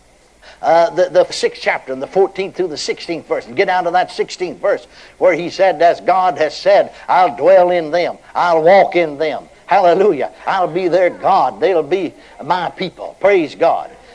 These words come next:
And thank God that's true concerning every single one of us. But the main part that I want to get to is this now. There is an anointing that comes upon those whom God has called and separated unto the ministry.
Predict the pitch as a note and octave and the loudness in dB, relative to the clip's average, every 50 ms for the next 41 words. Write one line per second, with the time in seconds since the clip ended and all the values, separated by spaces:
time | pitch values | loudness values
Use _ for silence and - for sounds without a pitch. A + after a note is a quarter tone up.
0 | - - E3 F3+ D3+ - G3+ A#3+ A3+ E3+ A3 B3 A#3+ G#3 B3 C4 B3 - - - | -4 -2 -2 -2 0 0 -2 -2 0 0 0 0 0 0 -2 -4 -4 -6 -8 -4
1 | C#4 C#4+ G3+ - E3+ D#3 D#3 - A#3 A#3+ G#3 F#3+ F#3 F#3+ A3 C4+ C4+ C4 G#3+ A3+ | -4 -4 -4 -4 -8 -8 -4 -4 -4 -2 -2 -4 -4 2 4 4 4 4 2 -2
2 | B3 - - - C4 C#4 B3+ B3 B3 B3+ C#4 D4 C#4 C4 B3+ G#3+ G3+ E3+ - - | -2 -2 0 -2 -2 0 4 4 4 6 6 6 6 6 6 6 6 4 4 0
3 | - - - _ _ - - - - - - B3+ - - B3+ B3+ C#4+ D#4 D#4 D4+ | -6 -16 -20 _ _ -20 -20 -20 -12 -4 -2 -2 2 2 0 2 2 2 0 0
4 | C4+ A3+ - - B3+ C4+ B3 A#3 - A3 G#3+ B3+ C#4+ D4 C#4 B3+ A#3 G3+ F3+ E3 | -2 -4 -4 0 0 0 0 0 -2 -6 -4 -4 0 2 4 4 4 4 2 0
5 | G3 F#3+ - - - A3+ G#3+ F#3 E3 C3 B2 G#3 A3+ C#3 F#2+ - - A#2+ B2+ F2 | -2 -4 -4 -4 -4 0 2 2 0 0 2 2 2 2 0 -6 -14 -14 -14 -14
6 | - - - _ _ - - - _ - - A#3 A#3+ B3+ C4+ D4+ D#4+ D4 B3 A#3+ | -16 -18 -20 _ _ -20 -20 -20 _ -4 0 0 2 2 2 2 4 4 4 4
7 | A#3 A#3 - - F3 F#3+ F3+ E3+ D#3+ D#3+ F3+ - A#3 F#3 - - - - G#2+ G2 | 4 0 -8 -4 -2 -2 0 0 -2 2 4 4 6 4 4 2 -4 -12 -14 -14
8 | F#2+ B2+ F#3 F#3+ _ _ _ _ - _ - D3+ A3+ G#3+ A3+ - - C#4 D4+ C#4+ | -12 -12 -16 -16 _ _ _ _ -20 _ -2 0 0 0 0 -4 -2 -2 0 0
9 | B3+ B3 A#3+ F#3+ F#3 A3 - - G#3+ A3 A#3 A#3 G3+ F3 G3+ A3 A3 A#3 A#3 A#3 | -2 -4 -6 -2 -4 -4 0 2 2 4 4 2 2 0 0 2 4 6 4 4
10 | G3+ D3+ F3 G#3+ G#3+ G3 F3 D#3 A3 A3 A3 A3 G#3 F3 E3 F3 E3 - - - | 2 0 -2 -4 -4 -4 -2 0 0 0 0 -2 -4 -4 -4 -4 -6 -8 -12 -10
11 | - - A3+ A#3 F#3+ D#3 C#3 C#3+ D#3 F3+ F#3+ F3 F3 D#3+ C#3 - - B3+ A3 - | -2 2 4 6 6 6 6 4 4 2 2 0 -4 -8 -8 -8 -8 -8 -6 -4
12 | G3 F#3+ G#3 G#3 F#3+ F#3+ F#3 F3+ G3 G3+ F3+ - F3 D3+ D#3 D#3+ F#3+ A#3 A#3 F#3+ | -2 0 0 0 0 0 -2 -2 -4 -4 -2 -2 -2 -2 -2 -4 -4 -4 -4 -4
13 | C#3+ - - - B2+ D3 E3+ - | -6 -10 -10 -10 -6 -6 -6 -6